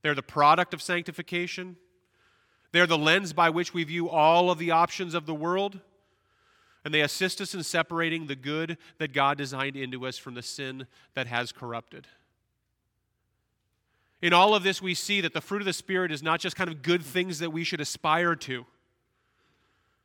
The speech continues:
No, these are one of the gifts that God gives His people to build them up and form them, to help us along the way as we live in this world. The same could be said of the church.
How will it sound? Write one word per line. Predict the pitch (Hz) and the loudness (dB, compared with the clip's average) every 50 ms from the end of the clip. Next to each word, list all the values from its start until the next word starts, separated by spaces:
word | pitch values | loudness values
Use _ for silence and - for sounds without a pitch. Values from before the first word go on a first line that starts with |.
| _ _ _ _ _ _ _ _ | _ _ _ _ _ _ _ _
No, | 156 156 | -4 -2
these | 156 170 185 180 | 0 0 0 0
are | 208 185 | 0 -2
one | 160 151 165 180 196 202 | -2 0 0 0 2 2
of | 190 175 160 | 0 0 -2
the | 170 | -4
gifts | 147 135 156 170 175 - - | -4 -2 -4 -4 -4 -6 -8
that | 170 156 139 | -8 -6 0
God | 156 147 147 156 151 139 | 2 4 4 4 2 0
gives | 131 151 160 160 - - | -4 -4 -4 -4 -6 -8
His | 160 - | -10 -10
people | - _ - 160 151 - 165 151 | -10 _ -8 -8 -6 -6 -8 -8
to | - 151 139 | -8 -10 -10
build | 123 147 147 147 139 | -8 -8 -8 -8 -6
them | 131 139 131 | -6 -6 -6
up | 135 131 139 | -6 -8 -8
and | 135 127 117 | -10 -14 -14
form | - - 131 131 131 127 127 | -14 -12 -10 -10 -10 -10 -12
them, | 127 131 151 - _ _ _ _ _ _ _ | -16 -18 -20 -20 _ _ _ _ _ _ _
to | 170 151 | -2 4
help | 151 175 185 196 - 208 | 6 6 6 6 6 2
us | 202 - - | 0 0 0
along | 196 175 170 165 165 175 175 175 | -2 0 0 2 2 0 0 -2
the | 165 156 | -4 -2
way | 143 151 151 156 151 131 117 117 - _ _ _ _ _ - - - _ _ - | 0 2 2 4 4 2 0 -4 -12 _ _ _ _ _ -20 -20 -20 _ _ -18
as | 151 151 151 143 131 131 | -16 -10 -8 -8 -6 -6
we | 131 139 139 | -4 -6 -4
live | 139 143 135 143 | -2 -4 -4 -4
in | 135 | -6
this | 127 127 - - | -8 -10 -10 -10
world. | 135 135 131 120 110 - - _ _ _ _ _ _ _ _ _ _ _ _ _ _ _ _ _ _ _ _ _ _ _ _ _ _ _ _ _ _ _ _ _ _ _ _ _ _ _ _ _ | -10 -10 -8 -10 -10 -14 -18 _ _ _ _ _ _ _ _ _ _ _ _ _ _ _ _ _ _ _ _ _ _ _ _ _ _ _ _ _ _ _ _ _ _ _ _ _ _ _ _ _
The | 143 | -4
same | - 170 175 180 190 | 0 2 2 2 2
could | - 185 156 | -2 -2 -2
be | 175 160 | -2 -2
said | - - 175 160 160 160 160 | -2 0 0 0 0 0 0
of | 151 147 151 139 139 | 0 0 0 -2 -6
the | 156 | -10
church. | - - 226 196 - - - - - | -8 -6 -4 -4 -6 -8 -12 -14 -14